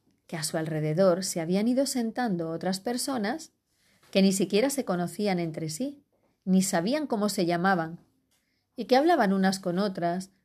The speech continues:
contándose mil cosas. A partir de entonces,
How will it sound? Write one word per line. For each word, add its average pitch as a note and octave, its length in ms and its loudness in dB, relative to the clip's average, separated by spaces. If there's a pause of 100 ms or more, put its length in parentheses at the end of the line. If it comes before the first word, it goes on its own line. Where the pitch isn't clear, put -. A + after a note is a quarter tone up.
contándose G3 680 2
mil E3+ 240 -2
cosas. E3 520 -6 (1500)
A D3 100 -18
partir D3+ 360 0
de F#3+ 80 2
entonces, G3 760 0